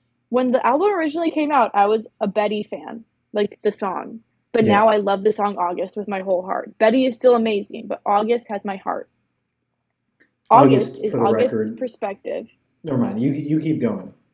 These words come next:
Speaker 1: Okay. August
Speaker 2: Yeah.
Speaker 1: is August's perspective on, like, James was never actually hers.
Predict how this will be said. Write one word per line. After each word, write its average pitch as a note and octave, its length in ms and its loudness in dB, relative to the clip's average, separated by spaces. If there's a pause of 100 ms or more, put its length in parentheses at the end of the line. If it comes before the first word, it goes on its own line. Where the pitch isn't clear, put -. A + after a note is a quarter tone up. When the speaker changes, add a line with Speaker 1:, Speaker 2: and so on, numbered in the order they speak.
(460)
Speaker 1:
Okay. A3+ 240 -10 (180)
August B3+ 380 4
Speaker 2:
Yeah. D4 60 -2
Speaker 1:
is A#3 120 -4
August's A3 540 -2
perspective A#3+ 680 -2
on, G3 380 -4 (360)
like, G#3 240 0 (400)
James A3 360 2
was A3+ 160 -2
never G#3 220 -2
actually G3 460 -4
hers. - 560 -8